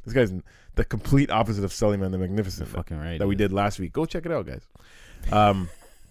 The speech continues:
Speaker 1: <laughs> now, uh, Attila, he, he grew up pretty privileged. His, his uncle was the leader of the Huns. Like, before his uncle, they were just a bunch of nomadic tribes, but his uncle's the one that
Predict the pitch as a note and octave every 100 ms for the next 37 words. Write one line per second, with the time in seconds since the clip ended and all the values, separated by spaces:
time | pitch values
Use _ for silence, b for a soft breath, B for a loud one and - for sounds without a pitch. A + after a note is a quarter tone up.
0 | _ _ _ - _ - - B2 - b
1 | b b b G#2 G2+ F#2+ - A#2 D3 D3
2 | C#3 C3+ A#2 - A#2+ A2+ C3 A#2 C3+ A#2
3 | - A#2 B2 G2+ A2+ F2 A#2+ A2 G#2 A#2
4 | C3 A2+ G#2+ G#2 _ _ - A2+ G2+ G#2+
5 | A2 A2 G#2 F2+ - _ - - G#2 G2+
6 | E2 - - G2 F#2 G2+ E2 D2 F2+ E2+
7 | G2 - A2+ A2+ G#2 G#2+ A2 G#2+ - _
8 | G2+ G#2 G2+ G2 - G2 G#2 G2+ G2+ G2
9 | G2 F#2+ F#2 G2 F#2 F2+ F#2 G2 G2 G#2
10 | G#2 F#2+ F#2+ G2 F#2 F2+